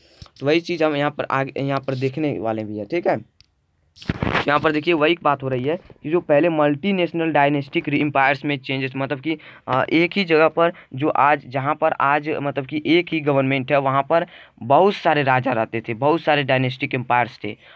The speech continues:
आज जो कि, आज जो कि नेशन स्टेट के रूप में हम देख रहे हैं, अभी हम दे-, अभी हम जानेंगे कि नेशन स्टेट क्या होते हैं,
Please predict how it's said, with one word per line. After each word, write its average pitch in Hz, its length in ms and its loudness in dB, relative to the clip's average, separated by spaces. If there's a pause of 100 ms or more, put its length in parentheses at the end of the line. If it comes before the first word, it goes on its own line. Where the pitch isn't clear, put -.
(140)
आज 139 140 2
जो 147 200 0
कि, 165 300 -4
आज 139 200 2
जो 147 160 -2
कि 156 140 -6
नेशन 139 460 0
स्टेट 151 300 -2
के 156 120 -2
रूप 135 220 -2
में 143 80 0
हम 131 140 0
देख 127 220 -2
रहे 120 120 0
हैं, 131 80 0
अभी 139 240 0
हम 160 100 0
दे-, 147 180 -2
अभी 143 240 2
हम 151 160 0
जानेंगे 147 360 0
कि 151 120 -4
नेशन 139 360 -2
स्टेट 123 240 -6
क्या 110 140 0
होते 104 180 -2
हैं, 104 180 -8